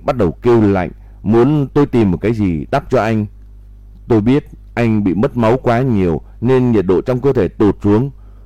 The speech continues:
Tôi quát tìm thằng y tá về tiêm ngay cho anh Quân. Nó đang ngồi cảnh giới bên cái hố hướng về tiểu đoàn bộ, vội chạy về. Nó luống cuống tìm thuốc trợ lực.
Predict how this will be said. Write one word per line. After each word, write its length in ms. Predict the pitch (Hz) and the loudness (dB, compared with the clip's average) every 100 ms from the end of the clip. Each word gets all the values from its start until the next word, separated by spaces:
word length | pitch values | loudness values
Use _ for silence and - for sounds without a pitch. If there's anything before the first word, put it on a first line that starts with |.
| - - - | -20 -20 -4
Tôi 400 | 147 147 135 135 110 | 2 4 4 2 0
quát 240 | 180 180 | -2 0
tìm 240 | 131 117 107 | 0 2 0
thằng 160 | 110 | -2
y 100 | 127 | -2
tá 280 | 123 113 131 | 0 -2 -2
về 140 | 113 | -2
tiêm 300 | 107 180 160 | 0 2 2
ngay 120 | 147 135 | 0 0
cho 60 | |
anh 100 | 127 | 0
Quân. 220 | 131 120 - - - - - | 0 0 -4 -14 -20 -16 -4
Nó 420 | 117 123 131 123 - | 0 2 2 0 -4
đang 260 | 127 135 123 | -4 -2 0
ngồi 120 | 101 - | 0 0
cảnh 200 | 101 85 | -4 0
giới 220 | 101 135 | 0 0
bên 120 | 127 | 0
cái 120 | 131 | 0
hố 340 | 117 131 156 90 | 2 4 2 0
hướng 240 | 113 147 | 0 0
về 260 | 143 104 92 | 0 0 -2
tiểu 180 | 90 85 | -2 -2
đoàn 160 | 85 | 0
bộ, 200 | 92 87 - - - | 0 0 -4 -16 -2
vội 220 | 131 135 | 2 2
chạy 160 | 147 107 | 0 -2
về. 240 | 110 92 - - - | -2 -2 -6 -16 -4
Nó 260 | 151 165 123 | 0 2 2
luống 300 | 135 196 175 | 2 2 2
cuống 380 | 160 165 175 | 2 2 2
tìm 340 | - 127 101 80 | 0 0 0 0
thuốc 240 | 170 165 | -2 0
trợ 120 | 113 | 0
lực. 180 | 90 87 | 2 0